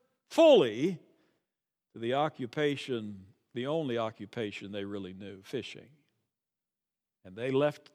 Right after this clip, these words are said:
their nets on the beach and followed him."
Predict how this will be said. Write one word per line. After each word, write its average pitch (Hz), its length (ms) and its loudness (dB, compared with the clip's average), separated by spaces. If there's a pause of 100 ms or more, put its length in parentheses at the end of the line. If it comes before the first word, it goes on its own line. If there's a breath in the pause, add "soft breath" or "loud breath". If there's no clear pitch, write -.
(100)
their 120 160 -4
nets 185 440 -4
on 120 160 -8
the 101 80 -14
beach 156 680 -6 (480)
and 92 180 -14
followed 127 640 -4 (180)
him." 104 280 -16